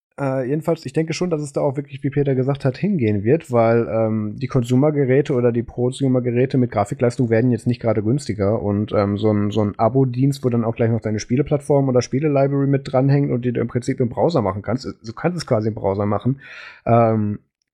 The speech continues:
ist dann schon ein bisschen komfortabler, vor allem Multiplattform. Du kannst das wirklich dann, wie du gesagt hast, auf jedem Toaster, auf jedem Kühlschrank machen. Und zwar wirklich, das ist in dem Video von Linus Media Group auch noch mal ganz gut beschrieben.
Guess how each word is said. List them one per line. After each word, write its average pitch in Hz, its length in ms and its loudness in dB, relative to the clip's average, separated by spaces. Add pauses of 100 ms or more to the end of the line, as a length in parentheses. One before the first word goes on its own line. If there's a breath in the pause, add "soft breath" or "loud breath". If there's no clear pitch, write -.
(480)
ist - 220 -4
dann 107 120 0
schon 208 240 0
ein 170 60 2
bisschen 117 220 0
komfortabler, 120 560 0
vor - 160 -8
allem 135 220 4
Multiplattform. 135 840 0
Du 107 60 -2
kannst - 200 -4
das 120 140 -6
wirklich 127 240 -4
dann, 120 160 0
wie 120 80 0
du 123 80 2
gesagt 123 240 0
hast, 120 80 -6
auf 113 160 -2
jedem 113 160 2
Toaster, 127 300 2
auf - 80 -4
jedem 113 160 -2
Kühlschrank 104 360 -2
machen. 95 300 -2
Und 120 120 -2
zwar 101 180 0
wirklich, 110 260 0
das - 160 -2
ist 117 100 -4
in 123 80 4
dem 113 140 2
Video 117 200 2
von 113 220 0
Linus 107 280 0
Media 120 180 2
Group 127 220 -2
auch 104 160 0
noch 113 100 -2
mal 123 80 -4
ganz 117 180 -4
gut - 200 -20
beschrieben. 139 480 0